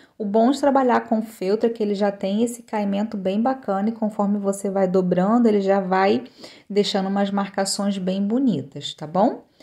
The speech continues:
Então, vou aplicando a cola pra segurar bem esse véu aí, as dobraduras dele no lugar. Cuidado sempre com a quantidade de cola, sempre pressione até a cola secar totalmente, tá?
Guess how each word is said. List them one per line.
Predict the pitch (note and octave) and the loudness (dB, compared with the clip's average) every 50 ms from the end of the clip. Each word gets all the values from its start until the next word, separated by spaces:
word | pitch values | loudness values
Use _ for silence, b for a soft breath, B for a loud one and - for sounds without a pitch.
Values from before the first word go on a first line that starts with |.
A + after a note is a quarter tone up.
| b b b b b _ - | b b b b b _ -2
Então, | B3 A#3+ B3 B3 A#3 | 0 2 2 2 2
vou | A#3 A#3+ C4 | 2 2 2
aplicando | C#4 C4+ C4+ B3+ B3+ - - A3+ A3 | 2 0 -2 -6 -4 -2 -2 0 0
a | A3 | -2
cola | A3 A3 - - A#3+ B3 C4 C4 C4+ C4+ | -4 -4 0 2 4 6 6 6 6 4
pra | C4+ C4+ - A3+ | 2 0 -2 -2
segurar | A3 - - G3+ G3+ G3+ G3+ G3+ G3 | -2 -2 -6 -2 -2 0 0 0 0
bem | G3 F#3+ G3 G3 G3+ G#3+ A3+ A#3 | 0 0 0 0 2 2 4 2
esse | A#3 A#3 A#3 - F#3+ | 2 2 0 -6 -8
véu | F3+ F3 F3+ F3+ F#3 F#3 F3+ F3 | -2 2 4 6 6 6 4 2
aí, | E3+ E3+ E3+ F3 - - | 2 0 0 -2 0 0
as | B3 A#3 | -2 0
dobraduras | - G3 F#3 F#3 F#3 F#3 F3+ F3 F3 F3 F3 F3 F3 | 0 -2 0 2 2 2 2 0 -2 0 0 0 -2
dele | E3 E3 E3 E3 E3+ E3+ | -2 -4 -6 -4 -4 -6
no | E3+ E3 D#3+ | -6 -6 -6
lugar. | D#3+ E3+ G#3 A#3 A#3 G#3+ F#3+ F#3+ G3 A#3+ A#3 B B B B B B B _ | -4 -4 -4 -2 0 0 0 0 0 -2 -4 B B B B B B B _
Cuidado | - C4 C4+ C4 A#3 A3 G#3 G#3 G#3+ A3 A3 G#3+ G#3+ | -8 -6 -4 -2 0 2 2 4 4 2 2 0 -2
sempre | G#3 - - G3 G3 G3 - | -2 -2 -2 -4 -4 -6 -6
com | - | -6
a | G3 F#3+ | -6 -6
quantidade | - - F3+ F3+ - - F3 F3 E3+ E3 E3+ | -4 -4 -4 -4 -4 -4 -2 -2 0 0 -2
de | E3 E3+ D#3+ | -4 -6 -10
cola, | - - - E3+ E3+ F3 F3+ F#3 F#3 F#3 F#3 F3+ | -10 -8 -6 -4 -2 0 2 2 2 2 0 -2
sempre | F3+ - G3 G3+ G3 A3+ | -4 -4 -6 -2 -2 -2
pressione | A3+ A3+ - G3+ G3 G3 - - - F3 F3+ F#3 F#3+ | -4 0 -2 -2 0 0 -2 -2 -2 -2 -2 -2 -2
até | F#3 F3+ F#3 - F#3 | -4 -6 -4 -4 -4
a | F#3 | -4
cola | F#3 F#3 - F#3 F3+ F#3 F#3 | -6 -6 -4 -2 -2 -2 -2
secar | F3+ - F#3+ F#3 - - F#3 F#3 F3+ | -4 -6 -10 -12 -10 -12 -14 -14 -12
totalmente, | - - F3+ F#3 - G#3 A3 A#3 G#3 D#3 C3 B2+ B2+ - - | -12 -12 -12 -10 -6 -4 -4 -2 -4 -4 -6 -10 -12 -14 -12
tá? | _ - G#3 A#3 C#4 D4+ D4 | _ 0 0 2 2 0 -4